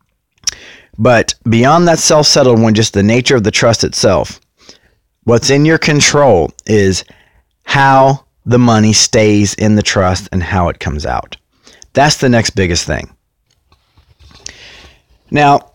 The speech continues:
this comes up in your estate plans and everything else, right? You know, you may have it to where at twenty-five years of age, they get this amount, or thirty years of age, they get that amount, or they just have the right to ask for it. And at some age, they get it all.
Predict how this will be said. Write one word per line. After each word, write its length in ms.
this 260
comes 240
up 140
in 100
your 120
estate 380
plans 380
and 80
everything 340
else, 260
right? 300
You 160
know, 80
you 140
may 180
have 240
it 120
to 100
where 140
at 80
twenty-five 1040
years 240
of 100
age, 300
they 120
get 180
this 220
amount, 360
or 120
thirty 280
years 200
of 80
age, 200
they 180
get 220
that 200
amount, 380
or 300
they 120
just 140
have 120
the 80
right 240
to 140
ask 300
for 300
it. 220
And 100
at 100
some 220
age, 140
they 100
get 120
it 80
all. 360